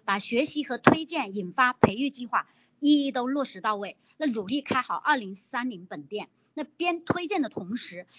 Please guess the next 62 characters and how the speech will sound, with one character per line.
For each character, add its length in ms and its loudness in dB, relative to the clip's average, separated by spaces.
也 140 -4
要 160 2
一 160 2
边 180 0
去 140 -2
重 240 2
视 240 -2
引 220 -10
发， 240 -2
学 220 -4
会 160 0
各 200 0
种 180 -4
借 220 -2
力， 180 -10
帮 200 12
助 240 -6
他 100 -4
找 240 -6
出 160 -14
焦 220 0
点 160 -6
的 80 -14
种 180 -10
子， 300 -20
培 180 -2
育 140 0
上， 280 -4
上 240 -2
低。 220 -14
在 140 -2
这 100 0
个， 220 4
呃， 220 -6
在 140 2
这 100 -8
个 80 -2
阶 180 -4
段 220 -2
哈， 100 -6
就 120 -14
是， 200 -14
呃， 160 -14
有 120 -6
几 140 -8
个 80 -4
点 220 -10
需 160 -6
要 100 2
注 240 -2
意 60 0
的， 80 -6
就 120 -6
是 220 -12
一 200 -4
定 180 0
要 260 0
多 360 2
跟 260 0
上 260 2
三 220 -8
代 200 -4